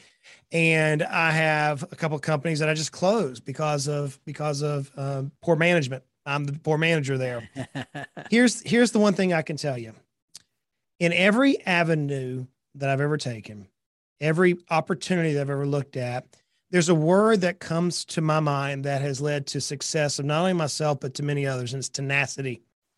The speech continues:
Speaker 1: Tenacity. I often say we have to charge hell with a water pistol. We have to be able to go, and when we get knocked down,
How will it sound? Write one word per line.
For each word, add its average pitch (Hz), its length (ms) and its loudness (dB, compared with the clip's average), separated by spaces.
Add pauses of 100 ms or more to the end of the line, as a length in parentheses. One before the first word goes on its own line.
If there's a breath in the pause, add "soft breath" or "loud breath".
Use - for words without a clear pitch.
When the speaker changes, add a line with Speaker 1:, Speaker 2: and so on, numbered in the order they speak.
(180)
Speaker 1:
Tenacity. 139 640 -2 (640)
I 180 80 4
often 190 180 6
say 190 200 4
we 180 100 4
have 185 100 2
to - 100 -2
charge 214 420 -2
hell 214 260 0
with 202 160 0
a 190 40 -2
water 170 300 0
pistol. - 540 -6 (640)
We 156 80 -4
have 180 220 2
to 190 100 4
be 170 140 6
able 175 100 4
to 165 80 2
go, 185 540 4
and 160 420 -2
when 151 80 -2
we 196 140 0
get 247 240 -4
knocked 190 400 -2
down, 131 320 -6